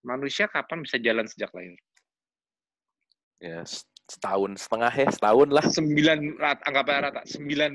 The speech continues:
Speaker 1: bulan lah anggapnya paling cepet.
Speaker 2: Aha.
Speaker 1: Sembilan bulan bayi manusia dari keluar dari rahimnya baru bisa belajar berjalan dan sebagainya itu baru sembilan bulan. Lokomotornya baru mau dikembangkan sembilan bulan ke atas.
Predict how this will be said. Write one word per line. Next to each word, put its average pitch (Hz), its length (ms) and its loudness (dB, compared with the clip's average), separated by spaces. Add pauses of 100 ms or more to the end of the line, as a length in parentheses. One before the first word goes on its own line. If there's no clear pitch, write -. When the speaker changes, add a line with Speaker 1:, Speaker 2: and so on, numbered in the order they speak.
Speaker 1:
bulan 151 320 -4
lah 151 160 -6
anggapnya 113 260 -8
paling 107 220 -12
cepet. - 240 -20 (160)
Speaker 2:
Aha. 98 480 2 (720)
Speaker 1:
Sembilan 151 560 0
bulan 156 400 2
bayi 139 240 2
manusia 143 400 -6
dari 143 160 -4
keluar 147 160 -4
dari 131 240 0
rahimnya 135 560 -4 (840)
baru 147 420 2 (300)
bisa 139 400 -2
belajar 135 480 -2
berjalan 139 760 -2 (220)
dan 135 180 -6
sebagainya 127 540 -4
itu - 100 -10
baru 131 240 -2
sembilan 123 340 -6 (140)
bulan. 127 240 0
Lokomotornya 151 720 2
baru 147 240 2
mau 147 80 -2
dikembangkan 139 560 -4
sembilan 127 380 -4 (100)
bulan 123 240 -6
ke 117 100 -12 (140)
atas. 104 200 -10